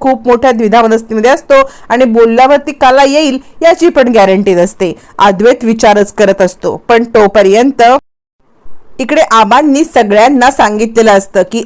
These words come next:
आजपासून कला या घरची मोठी सून आहे.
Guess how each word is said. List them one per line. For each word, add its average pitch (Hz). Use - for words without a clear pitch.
आजपासून 294
कला 247
या 247
घरची 302
मोठी 247
सून 233
आहे. 202